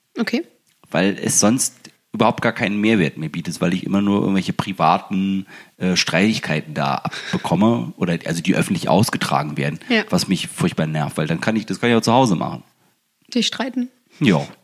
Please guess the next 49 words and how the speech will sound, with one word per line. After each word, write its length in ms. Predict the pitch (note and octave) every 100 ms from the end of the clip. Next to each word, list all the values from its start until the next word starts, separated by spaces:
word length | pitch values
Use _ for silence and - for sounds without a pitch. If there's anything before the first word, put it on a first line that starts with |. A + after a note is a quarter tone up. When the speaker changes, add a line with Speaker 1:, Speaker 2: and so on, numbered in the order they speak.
| - A#3+ -
Speaker 2:
Aber 100 | -
gut, 160 | F#3 -
ich, 80 | -
Speaker 1:
Richtig. 240 | - G3+
Speaker 2:
es 100 | -
ist 80 | G2+
ja 80 | G2+
niemand 220 | F2+ E2+
hier, 180 | G2+ G2+
aber 180 | E2 D#2+ - -
Speaker 1:
Oh. 140 | D#4+ G3+ F#3
Speaker 2:
wenn 200 | G#3 - -
du 80 | -
da 180 | - -
bist. 540 | - - - - - - F#4
Speaker 1:
<laughs> 80 |
Kannst 220 | F4+ B3+ A#3+
du 60 |
dich 40 | B3+
mit 80 |
mir 100 | A#3 A#3+
streiten? 340 | - G#3+ A3
Speaker 2:
Ja. 240 | - -
Speaker 1:
Ist 60 | F#2
das 100 | -
nicht 160 | C4 -
schön? 360 | - B3 B3+ C4
Speaker 2:
Ah, 260 | A#2+ B2 B2
Speaker 1:
Ist 60 | A#2+
das 100 | D4+
nicht 120 | B3
Speaker 2:
toll. 160 | -
Speaker 1:
wunderbar? 420 | - B2+ A#3 B3 A#3+ - - - -
Speaker 2:
Awesome. 540 | C3 D#3+ F#3+ - A#2
Speaker 1:
Ja. 200 | G2 F#3+ B2
Aber 140 | A#3 B3 B3 B3+ A3+
ich 100 | B3
weiß 140 | B3 C4
zum 100 | C#4+
Beispiel, 100 | B3+
dass 100 | B3
in 100 | A3+
vielen 260 | - C4
anderen 220 | A3+ A#3+ A3+
Ländern, 300 | G#3+ A3 G3+
wo 100 | A3
das 140 | G#3
mit 140 | G#3+
der, 120 | G3